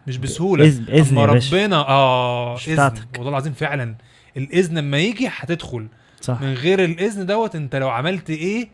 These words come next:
Speaker 2: صح.
Speaker 1: وكان معاك إيه مش هتعرف تدخلها، انتهى الموضوع. فكان حاجة بصراحة كانت، آه،
Speaker 2: انت عارف
Speaker 1: غريبة
Speaker 2: ان
Speaker 1: يعني.
Speaker 2: انا اترفضت،
Speaker 1: مم.
Speaker 2: الباسبور بتاعي اترفض في حج سياحي.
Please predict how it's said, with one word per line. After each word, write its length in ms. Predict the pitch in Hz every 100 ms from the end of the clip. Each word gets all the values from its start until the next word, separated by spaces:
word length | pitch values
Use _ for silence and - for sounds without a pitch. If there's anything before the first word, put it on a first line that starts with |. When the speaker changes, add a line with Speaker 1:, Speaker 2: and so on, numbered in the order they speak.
| _ _
Speaker 2:
صح. 100 | -
Speaker 1:
وكان 260 | 120 165 190
معاك 320 | 165 180 196
إيه 100 | 214
مش 300 | 208 170 -
هتعرف 420 | 143 170 185 165
تدخلها، 720 | - 147 - 160 170 127 127 - _ _ _ 139
انتهى 340 | 123 185 185
الموضوع. 540 | 156 135 127 127 113 110 _ _ _ - _ _ _
فكان 760 | - 131 127 135 135 131 127 120
حاجة 280 | - 165 170
بصراحة 360 | - 139 151
كانت، 160 | - 123 _ -
آه، 560 | 120 120 120 120 120 - _ - - - _
Speaker 2:
انت 100 | -
عارف 160 | 127
Speaker 1:
غريبة 140 | 151 143
Speaker 2:
ان 60 |
Speaker 1:
يعني. 140 | 127 147
Speaker 2:
انا 480 | 147 120 107 98 - -
اترفضت، 720 | 135 - 117 110 - 131 143 - _ - - -
Speaker 1:
مم. 60 | 143
Speaker 2:
الباسبور 680 | 113 107 104 110 - 131 139
بتاعي 260 | 123 139
اترفض 420 | 135 131 135 123
في 180 | - -
حج 320 | 107 131 127
سياحي. 480 | 120 - 113 127 143